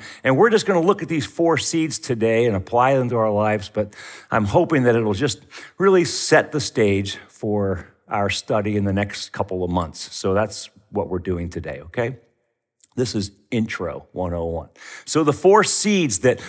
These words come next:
Luke puts down in the first couple of chapters of Luke, the first one is the seed of hope.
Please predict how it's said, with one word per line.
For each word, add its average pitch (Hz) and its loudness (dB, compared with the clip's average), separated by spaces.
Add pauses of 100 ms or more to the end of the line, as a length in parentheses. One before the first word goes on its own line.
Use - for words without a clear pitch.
(160)
Luke 165 4
puts - 2
down 135 2 (240)
in 127 4
the 123 4
first 147 0
couple 147 0
of 123 -2
chapters 127 -2
of 107 -4
Luke, 113 -2
the 113 -4
first 165 -2
one 107 -2
is 98 -4
the 101 -2
seed 120 -4 (560)
of 95 -4
hope. 85 -4